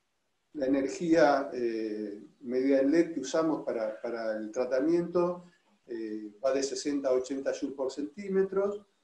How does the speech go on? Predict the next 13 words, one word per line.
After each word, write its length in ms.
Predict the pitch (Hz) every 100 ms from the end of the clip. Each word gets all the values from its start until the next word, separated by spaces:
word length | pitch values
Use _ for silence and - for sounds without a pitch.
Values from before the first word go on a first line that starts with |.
| _ -
a 100 | 135
veces 340 | 147 - -
un 120 | 135
poco 260 | 151 147 139
más 260 | 147 143 139
en 120 | 123
la 80 | 120
región 420 | 120 - 135 123
del, 500 | 120 107 107 107 -
del 760 | 113 107 104 104 101 101 - 98 -
callado 600 | 113 123 151 147 123 110
o 80 |
la 140 | 110